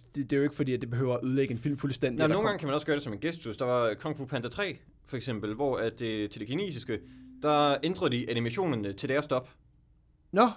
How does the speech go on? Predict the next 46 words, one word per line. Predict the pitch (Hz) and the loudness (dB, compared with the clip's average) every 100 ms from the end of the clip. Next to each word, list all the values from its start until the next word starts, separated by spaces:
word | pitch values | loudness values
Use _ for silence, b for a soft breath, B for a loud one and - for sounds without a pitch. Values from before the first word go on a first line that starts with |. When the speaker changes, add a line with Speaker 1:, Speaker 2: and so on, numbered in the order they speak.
| - _ - | -4 _ -4
Speaker 2:
Sådan | 160 | 0
som | 131 | 2
mundbevægelserne, | 147 170 131 117 110 120 110 | 2 4 2 0 -2 -2 -2
så | 151 139 | 2 2
var | 120 | 2
det | 135 | -2
ikke | 127 | 0
det | 113 110 | -2 -2
engelske, | 190 143 139 | -2 -2 -2
men | 117 | -4
så | 110 139 123 - - - | 0 0 0 -6 -20 -4
Speaker 1:
Nå, | 151 135 | -2 0
sikke | 120 160 | 0 0
en | 170 | 0
service. | 170 190 202 - - | 2 4 2 -2 -4
Altså, | 139 135 | 0 4
Speaker 2:
Ja. | |
Speaker 1:
det | 180 | 6
er | |
jo, | 180 | 6
det | 131 | 4
er | |
jo | 160 | 2
sgu | 143 | 0
lækkert. | 117 160 190 - | 0 2 0 0
Speaker 2:
Ja, | 185 | 0
men | 190 | 2
de | 156 | 6
elsker | 147 - 127 | 4 4 0
Kung | - 131 | 0 -4
Fu | 120 | -6
Panda | 127 127 | -4 0
derovre. | 113 110 123 | 2 4 4
Jeg | 113 | 2
Speaker 1:
Det | |
er | 135 | 2
Speaker 2:
mener | 165 143 | 2 4
Speaker 1:
klart. | 139 | 4
Speaker 2:
også, | 135 143 | 2 0
jeg | 139 | 0
læste | 139 147 | 0 -2
en | |
artikel | 113 - 147 143 127 | -6 -4 -2 0 2
om, | 120 | 2
at, | 104 98 113 | 0 -4 -2
øh, | 104 104 | 0 2